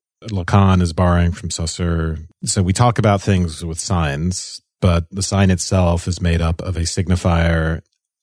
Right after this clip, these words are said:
and a signified. And the signified is actually the concept of the representation. And the signifier is just the sound, the sound image, I think is what Saussure calls it. So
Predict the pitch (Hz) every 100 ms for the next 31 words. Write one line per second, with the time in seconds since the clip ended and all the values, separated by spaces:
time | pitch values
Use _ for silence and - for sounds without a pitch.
0 | - - 90 85 80 85 - 101 82 85
1 | - 92 82 71 76 78 73 _ _ -
2 | 92 90 87 - 101 95 110 104 95 85
3 | 82 85 80 92 95 85 82 - 90 85
4 | - - 78 80 80 80 78 73 73 78
5 | 73 73 64 65 _ - 87 82 - 98
6 | 87 98 87 85 80 78 78 - 85 -
7 | - - 82 78 80 78 73 - - _
8 | _ _ - - _ _ 90 85 87 80
9 | 78 78 78 73 78 - 85 80 - 78
10 | - 76 - 71 - 73 78 - - -
11 | 82 80 76